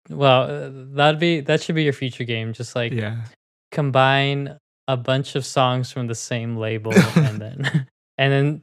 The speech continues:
Speaker 1: see how many songs you can pick
Speaker 2: Yeah.
Speaker 1: out. Okay. <laughs> Um, but, uh, I would like to conclude with the, the last, the last, um,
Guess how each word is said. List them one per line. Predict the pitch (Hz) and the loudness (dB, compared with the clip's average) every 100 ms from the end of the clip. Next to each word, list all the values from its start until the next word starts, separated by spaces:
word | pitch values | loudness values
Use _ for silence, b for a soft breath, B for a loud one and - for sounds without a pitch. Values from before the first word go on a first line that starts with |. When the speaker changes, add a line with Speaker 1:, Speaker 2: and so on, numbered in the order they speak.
| - | -10
Speaker 1:
see | - 170 | -2 6
how | 156 156 | 6 6
many | 147 | 4
songs | 139 - 135 131 | 0 2 2 2
you | 127 | -2
can | 123 117 | -4 -4
pick | 123 | -2
Speaker 2:
Yeah. | 113 110 113 123 - _ _ _ _ - - | -2 -2 -4 -8 -14 _ _ _ _ -20 -4
Speaker 1:
out. | 160 | 2
Okay. | 147 - | 4 2
<laughs> | - 143 190 - 147 - | 0 2 2 0 -2 2
Um, | 143 139 139 151 160 _ 170 | 6 6 6 2 -6 _ -2
but, | 147 165 151 - - - | 6 8 8 2 -8 0
uh, | 143 139 135 131 135 - _ _ _ | 4 6 6 4 2 -4 _ _ _
I | 143 143 | 2 4
would | 147 | 4
like | 143 147 - | 4 4 0
to | 143 135 | -2 -2
conclude | 127 139 127 - 135 127 123 | -2 -4 -4 0 2 4 2
with | 120 123 120 117 117 117 113 _ _ _ _ _ - | -2 -4 -2 -2 -2 -2 -6 _ _ _ _ _ -14
the, | 127 127 120 117 117 120 - _ | -4 0 2 2 0 -2 -6 _
the | 127 | -2
last, | 127 120 117 117 - - - - - _ _ _ _ _ _ _ _ - - - | 0 4 4 2 0 -12 -14 -18 -20 _ _ _ _ _ _ _ _ -20 -18 -4
the | 127 | 0
last, | 117 120 117 - - - | 2 4 4 0 -8 -8
um, | 135 120 113 110 110 | -6 -4 -6 -8 -12